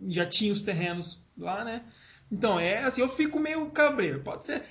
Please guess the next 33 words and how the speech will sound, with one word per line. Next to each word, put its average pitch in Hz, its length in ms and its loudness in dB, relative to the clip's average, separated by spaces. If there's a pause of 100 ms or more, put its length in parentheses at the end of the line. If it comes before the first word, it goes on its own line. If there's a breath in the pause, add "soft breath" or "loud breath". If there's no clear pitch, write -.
(140 loud breath)
E 214 80 -2
eu, 240 180 8
como 262 400 0
eu 214 80 -6
já 226 120 0
falei 247 240 -2
antes, 143 240 -6
eu 175 60 -8
não 196 60 -8
sou 214 140 -6
muito 208 140 -10
bom 214 100 -2
de 214 60 -8
especulação, 220 640 -4
não 220 80 -4
gosto 180 240 0
de - 60 -10
especular 170 360 -4
essas 160 160 -6
coisas, 175 280 -4
deixo 175 340 0
pros 170 260 -6
pro 165 260 -4
player 165 300 0
fazer 160 360 0
aí 156 220 4
os 156 140 0
decks 160 460 2
e 160 80 -4
pensar 156 680 2
melhor 156 360 2
nisso 156 240 -4
aí. 170 260 -4